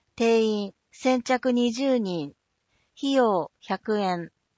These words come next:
申し込み問い合わせ。七月六日までに、申し込みフォームで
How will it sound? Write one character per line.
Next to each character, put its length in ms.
申 180
し 100
込 160
み 160
問 200
い 80
合 60
わ 140
せ。 340
七 280
月 280
六 200
日 160
ま 160
で 140
に、 300
申 180
し 140
込 100
み 140
フ 220
ォ 20
ー 40
ム 160
で 260